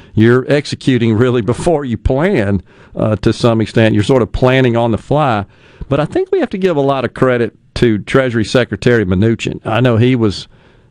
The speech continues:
uh, deeply involved in the architecture of the program. I think worked with Larry Kudlow as well from the White House, uh, economic advisor. It, you know,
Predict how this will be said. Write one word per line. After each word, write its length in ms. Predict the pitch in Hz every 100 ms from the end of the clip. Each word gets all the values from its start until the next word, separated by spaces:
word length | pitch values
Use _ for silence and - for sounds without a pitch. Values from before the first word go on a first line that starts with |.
| -
uh, 400 | 107 110 107 131 165 143 131 - - _ _ _ 113 110 104 98
deeply 440 | 151 170 143 113
involved 460 | 98 110 104 104 107
in 60 |
the 100 | 104
architecture 720 | 107 120 - - 104 98 -
of 60 | 101
the 80 | 95
program. 720 | - 107 101 101 101 101 101 _ - - -
I 100 | -
think 180 | 110 110
worked 200 | 113 -
with 100 | 98
Larry 240 | 110 104
Kudlow 480 | 95 117 107 104 101
as 120 | 95
well 260 | 110 107 104
from 160 | - 98
the 60 |
White 280 | 95 98 98
House, 360 | 101 101 - 98
uh, 100 | 95
economic 500 | 110 104 107 107 101
advisor. 540 | 98 95 95 98 90 _ - - - - - -
It, 200 | - - _
you 200 | 190 151
know, 340 | 175 180 165